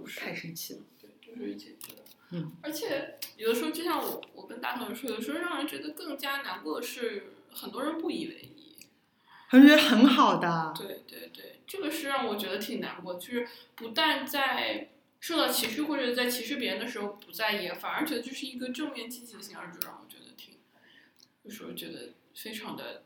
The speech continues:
Speaker 1: 呃，非常的低落，这件事情。
Speaker 2: 是，
Speaker 1: 嗯。
Speaker 2: 令人沮丧，但是它就是个现实。就比如说我是最近才，最近几年才意识到，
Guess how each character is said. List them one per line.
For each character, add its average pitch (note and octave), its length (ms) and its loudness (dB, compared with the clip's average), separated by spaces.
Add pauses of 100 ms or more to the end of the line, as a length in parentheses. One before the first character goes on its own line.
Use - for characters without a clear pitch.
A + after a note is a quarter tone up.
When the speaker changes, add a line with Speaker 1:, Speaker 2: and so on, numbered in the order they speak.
Speaker 1:
呃， - 880 -20
非 C#4+ 120 -2
常 C#4 160 -4
的 G3+ 200 -2
低 B3 180 0
落， B3+ 480 -2
这 G#3 100 -6
件 G3 160 -6
事 - 160 -8
情。 - 240 -10
Speaker 2:
是， - 460 -6
Speaker 1:
嗯。 - 140 -20 (240)
Speaker 2:
令 A3+ 120 4
人 A3 160 8
沮 G#3+ 160 0
丧， G#3 280 0
但 A3 120 0
是 F#3+ 400 0 (600)
它 C4 120 2
就 B3+ 140 8
是 B3+ 100 2
个 A3 120 2
现 G#3+ 260 4
实。 - 460 -4 (280)
就 G#3+ 140 0
比 G3+ 100 -2
如 F3 120 2
说 G3+ 160 2
我 F#3 120 4
是 F#3+ 360 0
最 G#3+ 240 -2
近 G#3+ 280 2
才， D#3+ 520 -8 (500)
最 A#3 160 0
近 G#3 240 2
几 - 160 -8
年 E3 240 -4
才 E3 160 -4
意 F3+ 60 -2
识 F3+ 160 -4
到， E3 260 -2